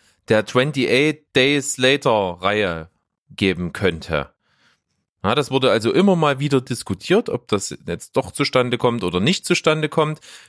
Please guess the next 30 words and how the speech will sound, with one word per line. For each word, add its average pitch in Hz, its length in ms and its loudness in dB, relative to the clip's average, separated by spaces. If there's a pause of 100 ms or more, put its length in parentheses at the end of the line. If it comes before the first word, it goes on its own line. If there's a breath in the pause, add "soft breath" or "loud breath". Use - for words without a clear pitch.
(120 loud breath)
Twenty-eight 110 480 0
Days 110 240 0
Later 104 340 2
selbst 110 560 -2
war 110 180 2
ja 110 200 2
ein 101 220 -2
Film, 120 560 0 (600)
der 101 440 2
ein 110 140 -6
bisschen 131 340 -2
das, - 340 -2
das - 340 -2 (140)
Zombie-Genre 180 1300 0 (220)
ein - 440 -10
bisschen - 280 0
aufgemischt 190 680 2
hat, 269 220 -2
weil 113 120 2
der 110 160 0
eine 113 180 -6
ganz 120 220 0
andere 123 260 0
Herangehensweise 156 880 0
an 127 160 -2
diese, 123 240 0
in 113 300 -4
Anführungsstrichen, 127 720 0
Untoten 156 840 0
hatte, 190 440 2